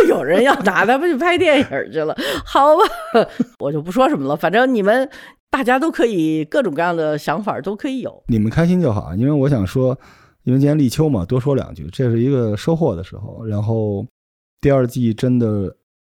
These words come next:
Speaker 2: 从某种程度上来说也是第一季的果实，然后我们现在也在播种，看看我们这季结束的时候是不是又有更多的果实。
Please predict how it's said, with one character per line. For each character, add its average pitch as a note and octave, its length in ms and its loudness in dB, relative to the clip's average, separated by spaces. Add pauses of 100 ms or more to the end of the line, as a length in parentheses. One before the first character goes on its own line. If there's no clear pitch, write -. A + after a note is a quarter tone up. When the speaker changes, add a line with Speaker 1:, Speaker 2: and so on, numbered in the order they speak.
(180)
Speaker 2:
从 - 160 0
某 D#3 140 6
种 F#3+ 160 2
程 G2+ 160 -4
度 G#2+ 100 -2
上 G#2 160 -2
来 F2 120 -2
说 G2 180 -4
也 G2+ 100 -2
是 F#2 120 -4
第 C3 140 -4
一 D#3+ 60 0
季 F3+ 140 -2
的 G2 100 -2
果 B1+ 220 -10
实， B1 240 -16
然 G2 80 -10
后 G#2+ 80 -4
我 A#2+ 80 -2
们 F#2 80 -2
现 C3 140 0
在 D3 100 0
也 F2+ 140 -2
在 F#2+ 160 -6
播 B2 240 -2
种， - 200 -8
看 A2 140 -4
看 A2 100 0
我 G#2 60 -2
们 D2+ 100 -6
这 C#3 120 0
季 D3+ 160 0
结 F2+ 180 -4
束 A2+ 160 -4
的 F#2+ 80 -4
时 F2+ 80 -4
候 F#2 100 -4
是 G#2 140 -6
不 G2 60 -2
是 G#2+ 80 0
又 G#2+ 80 -2
有 F#2 80 -6
更 G#2 160 -4
多 G#2+ 120 -2
的 G2 120 -2
果 D2+ 200 -8
实。 A1 240 -14